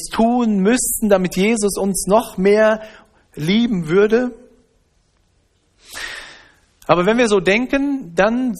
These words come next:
befinden wir uns in einem Irrtum. Denn in der Nachfolge Jesu geht es nicht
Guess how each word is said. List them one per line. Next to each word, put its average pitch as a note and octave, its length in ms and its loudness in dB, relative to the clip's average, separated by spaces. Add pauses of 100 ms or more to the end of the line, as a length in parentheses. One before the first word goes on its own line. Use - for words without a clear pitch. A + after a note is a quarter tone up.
befinden G#3+ 440 0
wir G3+ 140 2
uns G3 260 -4
in F#3 80 -2
einem D#3 240 0
Irrtum. B2 720 0 (1400)
Denn D#3+ 140 4
in F3+ 140 0
der D3 420 2 (540)
Nachfolge D#3 580 0
Jesu D3 600 -2 (960)
geht F3+ 260 -2
es - 180 -4
nicht - 460 -4